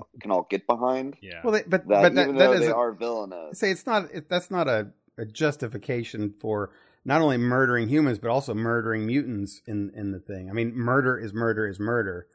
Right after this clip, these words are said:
Speaker 2: Well, it's
Speaker 3: Before they didn't have the resurrection thing, you know,
Speaker 2: Yeah,
Speaker 3: and they
Speaker 2: I, I
Speaker 3: murdered
Speaker 2: think they're
Speaker 3: people.
Speaker 2: going for a, you know, uh, Xavier is,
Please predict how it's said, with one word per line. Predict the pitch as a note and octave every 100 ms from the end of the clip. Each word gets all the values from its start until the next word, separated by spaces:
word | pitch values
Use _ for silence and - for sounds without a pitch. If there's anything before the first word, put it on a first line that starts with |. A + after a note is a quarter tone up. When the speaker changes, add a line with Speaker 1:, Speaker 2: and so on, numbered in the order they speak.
| _ _
Speaker 2:
Well, | D3 D3 C3
it's | B2
Speaker 3:
Before | D3+ D#3+ D3+
they | B2
didn't | B2 C3 A#2
have | B2+ A#2+
the | A2
resurrection | A#2 A2 G#2 C3+ - G2+
thing, | - F2+ D#2+ D#2+
you | A2+
know, | G2+
Speaker 2:
Yeah, | A2+ G#2
Speaker 3:
and | G2+
they |
Speaker 2:
I, | B2
I | _ _ -
Speaker 3:
murdered | B2+ G2+
Speaker 2:
think | E3+
they're | - C3+
Speaker 3:
people. | A2 B2+
Speaker 2:
going | B2+ B2
for | - A#2 A2 G#2+ -
a, | G2 F#2+ F#2 F2 F2+ - - - - _ _ _ _ _ -
you | G#2+
know, | F#2 F2 F2 _ G2+ _
uh, | G2+ E2+ D#2+ D#2 _ _ _ - G2
Xavier | B2 B2+ A#2+ A2+ G#2+
is, | F#2